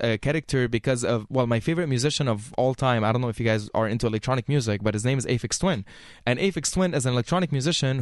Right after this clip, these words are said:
who pretty much made himself from zero. And he did not follow any rules. And I've been a big fan of him since I was fifteen years old.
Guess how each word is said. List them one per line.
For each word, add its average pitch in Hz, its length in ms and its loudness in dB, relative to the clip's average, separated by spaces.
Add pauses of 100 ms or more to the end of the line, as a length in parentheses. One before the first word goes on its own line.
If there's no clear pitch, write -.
who 120 420 0
pretty 170 180 2
much 170 200 -2
made 160 160 0
himself 135 340 0
from 110 200 -2
zero. 107 320 -2 (580)
And 113 400 2
he 180 260 0
did 160 140 -2
not 165 180 2
follow 143 220 0
any 123 160 2
rules. 131 500 -2
And 120 260 2
I've 123 160 2
been 123 120 2
a 117 60 0
big 185 200 0
fan 175 180 2
of 139 80 0
him 147 140 0
since - 180 -2
I 123 60 -2
was 120 120 0
fifteen 139 300 -2
years 107 160 0
old. 139 260 0